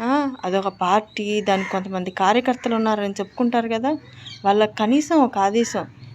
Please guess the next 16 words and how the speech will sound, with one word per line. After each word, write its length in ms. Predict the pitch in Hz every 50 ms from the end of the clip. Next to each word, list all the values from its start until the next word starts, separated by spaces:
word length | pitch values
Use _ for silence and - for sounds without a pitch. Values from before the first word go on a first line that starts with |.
| - - 196
"ఇంతటి 320 | 202 202 - 202 202 208
విపత్తు 440 | 185 202 208 - 269 262 269 - 262
వచ్చింది, 520 | 247 254 - 240 226 226 220 226 233 233
విజయవాడ 480 | 208 185 180 185 214 233 240 240 233 220
విలవిల్లాడిపోతోంది, 1300 | 202 190 185 190 214 240 247 247 240 233 220 214 214 208 214 208 202 - 208 202 202 202 214 214 190 - - - - - - - - -
మీరు 140 | 185 185 190
వెళ్ళి 220 | 196 214 226 247
సహాయక 500 | 233 - 220 - - 208 220 226 233 262
చర్యలకు 760 | 240 - 254 233 233 220 220 220 208 - 208 196 190 185 175 175
చెయ్యండి." 760 | - - - 202 190 202 226 240 247 247 254 262 226 170 147 - - - - - - - - -
ఆ, 280 | 220 226 247 269 285 285 277 - - - - - - -
కనీసం 400 | 208 196 226 254 254 269 285 262
మీరు 140 | 233 214 - -
డబ్బులు 260 | 196 185 196 254 269
పంచకపోతే 600 | 269 - 240 220 226 254 - 277 277 277 269 294
పంచకపోయి 520 | 285 269 269 262 254 277 269 269 285 277